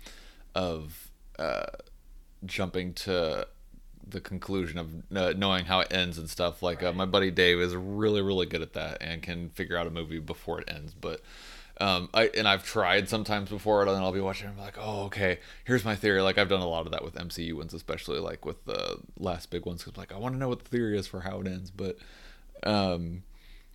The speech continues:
Speaker 1: but yeah, I mean, I, I, I first started picking off on stuff. I was trying to dig into what the, the bunny theme was, 'cause I noticed when, when the dad was showing off the, um, the, the boat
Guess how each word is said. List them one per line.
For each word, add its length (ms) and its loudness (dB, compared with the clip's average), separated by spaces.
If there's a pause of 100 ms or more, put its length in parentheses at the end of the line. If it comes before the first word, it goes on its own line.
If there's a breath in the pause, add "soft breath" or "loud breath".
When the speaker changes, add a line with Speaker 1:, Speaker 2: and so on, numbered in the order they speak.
Speaker 1:
but 200 4
yeah, 220 6
I 120 6
mean, 280 2
I, 220 8
I, 340 6
I 40 6
first 300 0
started 260 4
picking 220 4
off 200 4
on 100 0
stuff. 360 2
I 160 6
was 120 -2
trying 280 0
to 80 2
dig 320 2
into 340 2
what 220 2
the, 260 4
the 140 0
bunny 320 4
theme 240 -4
was, 360 -6
'cause 300 -6
I 80 0
noticed 360 -4
when, 260 -6 (280 loud breath)
when 160 -4
the 80 -4
dad 320 6
was 120 0
showing 320 2
off 240 0 (100)
the, 320 -2
um, 520 -4 (720 loud breath)
the, 580 -2
the 100 -10
boat 480 4